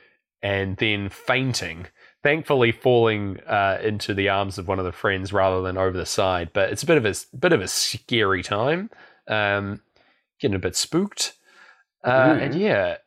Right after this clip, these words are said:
Speaker 1: <clears throat> Nosferatu, meanwhile, our boy, um, casts a shadow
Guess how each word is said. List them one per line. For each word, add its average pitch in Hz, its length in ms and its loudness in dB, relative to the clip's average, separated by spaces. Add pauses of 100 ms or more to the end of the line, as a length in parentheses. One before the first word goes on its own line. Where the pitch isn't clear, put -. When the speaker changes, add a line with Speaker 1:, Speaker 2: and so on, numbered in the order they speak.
(340)
Speaker 1:
<clears throat> 190 300 2 (760)
Nosferatu, 123 920 2
meanwhile, 92 480 -2
our 92 180 0
boy, 92 400 0 (300)
um, 98 420 -2
casts - 480 0
a 90 60 -4
shadow 95 760 -2